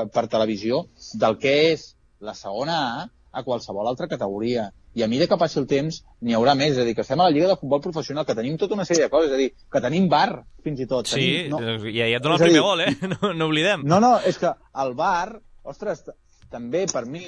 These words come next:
Speaker 1: eh, mirant-ho des de fora, li ha donat una categoria a, al que és, eh, el futbol professional. Llavors, ostres, que el Sabadell demà, dimecres, diguis, «Dimecres no veuràs la Champions».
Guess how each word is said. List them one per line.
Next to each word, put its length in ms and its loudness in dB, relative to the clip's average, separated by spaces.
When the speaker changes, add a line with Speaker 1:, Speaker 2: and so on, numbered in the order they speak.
Speaker 1:
eh, 240 -8
mirant-ho 320 -10
des 160 -6
de 80 -8
fora, 300 2
li 80 0
ha 80 2
donat 160 -6
una 160 -4
categoria 720 0
a, 540 -8
al 100 0
que 160 2
és, 160 -4
eh, 240 2
el 160 0
futbol 320 -2
professional. 480 0
Llavors, 300 4
ostres, 460 -2
que 80 -2
el 80 0
Sabadell 480 2
demà, 220 2
dimecres, 640 -4
diguis, 380 -4
«Dimecres 320 0
no 140 2
veuràs 180 4
la 160 -4
Champions». 720 -8